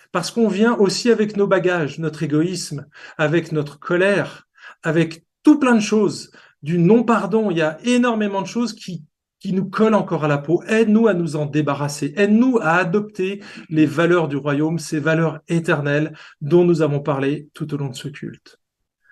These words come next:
Et je te prie que tu bénisses vraiment mes frères et sœurs, que demain, quand ils vont se retrouver au travail, ils puissent être en mission. Vraiment, qu'ils puissent se sentir totalement entourés de ta présence.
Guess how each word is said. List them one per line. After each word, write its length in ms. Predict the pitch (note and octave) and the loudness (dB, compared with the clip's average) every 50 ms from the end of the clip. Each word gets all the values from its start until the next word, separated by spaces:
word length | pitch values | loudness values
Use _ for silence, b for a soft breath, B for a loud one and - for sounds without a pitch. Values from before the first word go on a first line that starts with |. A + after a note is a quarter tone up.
| b b b b b b b b _ - | b b b b b b b b _ -4
Et 40 | |
je 100 | D3 - | -2 0
te 60 | - F3+ | 2 0
prie 300 | - - - B3 B3 A#3+ | 0 2 0 0 0 0
que 60 | - | -2
tu 160 | - A3 G3+ | -4 -4 -4
bénisses 580 | D#3 C#3+ D#3 G3 F#3+ F3+ F#3 F3 - - - D3+ | 0 2 4 4 4 2 0 -2 -4 -6 -8 -6
vraiment 360 | C#3+ D3+ E3 E3 F3 F3+ F3 | -2 -2 0 0 0 0 0
mes 100 | E3 D#3 | 0 -2
frères 260 | D3+ - - D#3 D3+ | -2 -4 -4 -4 -2
et 80 | D#3 D3+ | -4 -4
sœurs, 300 | - - D#3+ D#3 D#3 - | -2 -2 -2 -2 -2 0
que 100 | - F3 | 2 2
demain, 600 | D3+ C#3 A#2+ - G3+ G3+ G3+ F#3+ F3+ E3 E3 D3+ | 2 2 2 4 4 4 4 4 2 2 0 0
quand 220 | - F#3+ G3+ - - | -2 -6 -6 -6 -2
ils 60 | G#3 | 0
vont 120 | A#3 A3+ | 2 2
se 140 | G#3+ - - | 2 -2 -2
retrouver 720 | - A#3 A#3 G#3+ - - G#3 F3 F3+ F3 F3 F#3 F3 B B B B B _ _ | 0 0 0 0 -2 -4 0 4 6 6 6 6 2 B B B B B _ _
au 160 | - G#3 A3 | 6 6 6
travail, 600 | A3 G#3+ - - F#3 E3 F3 E3+ D#3 D3 D3 D3+ D3+ - | 6 2 0 -2 0 2 2 2 2 0 0 -4 -4 -2
ils 320 | A3 A3+ A#3+ B3 A#3+ - | 0 2 2 2 0 -4
puissent 320 | - A3 A3 A3+ - - | -6 -4 -4 -2 0 0
être 280 | G#3 G3+ G3+ - - - | 0 0 -2 -4 -6 -6
en 140 | E3 D#3+ D#3 | -4 -2 -2
mission. 720 | D#3 D3+ D3+ D#3 E3 F3+ G#3 G#3 G#3 - - E3 D3+ - _ _ _ _ _ _ _ _ B B B B B B B B - | -2 0 0 2 2 4 4 2 2 -2 -6 -8 -10 -14 _ _ _ _ _ _ _ _ B B B B B B B B -10
Vraiment, 500 | C#3 D3 C#3+ F#3+ G3 G3+ G#3 A3 G#3+ G#3+ | -6 -2 0 0 0 2 0 -2 -2 -2
qu'ils 260 | - A#3 G#3 E3+ - | -2 -2 -2 -2 -4
puissent 440 | - B3+ C#4+ C#4 - - - - B B B B B | -4 -2 -2 -2 -2 -6 -10 -12 B B B B B
se 180 | - - G3+ | -8 -6 -4
sentir 680 | - - - G#2+ G3 G#3 - - A#3 G#2 - - - b b b b b b _ _ _ _ _ _ _ _ _ _ _ | -4 0 0 0 0 0 0 2 2 2 2 0 -6 b b b b b b _ _ _ _ _ _ _ _ _ _ _
totalement 720 | C4+ C#4 C#4+ C#4+ B3 A#3 A3 G#3 F#3 F#3+ G3 F#3+ F#3+ F#3+ | 4 4 4 4 2 2 2 2 0 0 -2 -2 -2 -2
entourés 520 | G3+ A3+ A#3 A3+ G#3+ - A#3 F#3+ F#3+ G3 G3 | 0 2 2 0 0 -4 -4 -4 -2 -4 -4
de 60 | G3 | -6
ta 120 | - F3+ | -6 -8
présence. 800 | F3 - - F3 D#3+ C3+ C#3+ C3 B2+ - - - - - _ | -8 -6 -6 -6 -4 -4 -4 -6 -6 -10 -14 -16 -18 -20 _